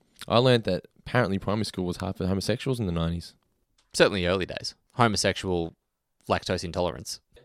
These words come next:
Speaker 2: Must have been tough.
Speaker 1: Yeah, you say that they didn't put it in a, in a negative tone there. I feel like they did.
Speaker 2: I don't think they did.
Speaker 1: Yeah, reckon?
Speaker 2: He's just saying that it's, it's a difficult adjustment period.
Speaker 1: I guess he's kind of just pointing out, well, I can't say it's fact. I wouldn't know.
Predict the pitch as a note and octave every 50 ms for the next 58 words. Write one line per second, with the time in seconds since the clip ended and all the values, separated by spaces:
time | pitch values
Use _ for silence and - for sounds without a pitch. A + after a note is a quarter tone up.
0 | _ _ - F#2+ - - - F2 - - - - - - - _ _ _ - -
1 | - - - - - G3+ G#3 - - G#3+ A3+ B3+ - - G3+ F#3 F3+ F3 E3 D3
2 | D#3 C#3+ B2 A#2 A2 F#2+ - - A2 G#2 F#2+ F#2 F#2 F#2 F2+ F2 - - F#2 F2
3 | E2 D2+ - - - - - D3 D#3 D#3+ - - B2+ G#2+ - - - - - _
4 | _ _ _ _ _ _ _ _ _ - C4+ D4 A4 A4+ G#4 - - C4+ C4+ -
5 | C#4 C#4 - - - - - _ _ _ _ _ _ _ - F3 F#3+ G3 - E3+
6 | E3+ - G#3+ B3 B3 A#3 - _ _ _ D#4+ B3+ - - A#3 - - - F#3+ F3+
7 | D#3+ C#3 C#3+ - - - - _ _ - - - - - _ _ _ _ _ -
8 | C3+ - D3 B2 G2+ B2 G#2+ - A2 A#2 A2+ A2+ A2+ G#2 B2 C3 - - - -
9 | - - - - - - - - - _ - - C3+ C#3+ C3 C#3+ - - - D3+
10 | D3 D3+ C#3+ C#3+ - - - B2+ B2 A#2+ A#2 G#2 F#2+ F2+ F2+ F2 - - - -
11 | _ _ _ _ _ _ _ _ _ _ _ _ - F2+ F#2+ - - F#2+ D2 -
12 | D#2 D2 B1+ G1+ - - - - - D2 D2 - - D2+ D2+ C#2 - - - D2+
13 | B1+